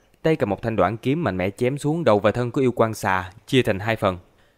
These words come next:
Thấy tình hình này, Hàng Lập không khỏi nhíu mày. Trong lòng hắn biết nữ nhân này là do dung nhan bị hủy nên mới thống hận yêu xà như vậy.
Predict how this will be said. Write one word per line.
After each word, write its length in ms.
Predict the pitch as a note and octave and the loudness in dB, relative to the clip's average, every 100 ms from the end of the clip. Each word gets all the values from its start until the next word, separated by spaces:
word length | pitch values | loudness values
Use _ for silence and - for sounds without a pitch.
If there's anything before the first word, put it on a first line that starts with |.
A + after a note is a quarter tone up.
| _ _ _ | _ _ _
Thấy 140 | - E3 | -2 0
tình 180 | A#2+ | 0
hình 160 | G#2+ G2+ | 0 0
này, 240 | G2 F#2+ - | 0 -2 -6
Hàng 180 | A2+ G#2+ | -4 -2
Lập 160 | G2+ | -2
không 160 | - A2+ | -4 -2
khỏi 220 | G2 G#2+ | 0 2
nhíu 180 | C#3 F3 | 2 4
mày. 260 | C3 G2 - _ _ _ _ _ | 2 -2 -8 _ _ _ _ _
Trong 180 | C#3+ B2+ | 0 2
lòng 120 | F#2+ | 0
hắn 160 | A2+ C#3+ | 0 0
biết 200 | F#3 C3+ | 0 2
nữ 160 | G#2 | 0
nhân 240 | B2+ D#3 B2+ | 2 2 2
này 80 | |
là 100 | G2+ | 0
do 120 | F#2+ A#2 | 2 0
dung 220 | A#2+ A#2+ | 0 -2
nhan 160 | A#2 | -2
bị 120 | G2+ F#2+ | -2 0
hủy 300 | G#2 G2 C#3+ | 2 0 0
nên 160 | A#2+ | -2
mới 100 | A#2+ | -2
thống 260 | C3 C#3+ F3+ | -2 -2 -2
hận 180 | A2+ G#2 | -2 -2
yêu 160 | B2 | -2
xà 180 | - G#2 | -2 -4
như 140 | G#2+ | -2
vậy. 260 | G#2 F#2 G2 | 0 0 -2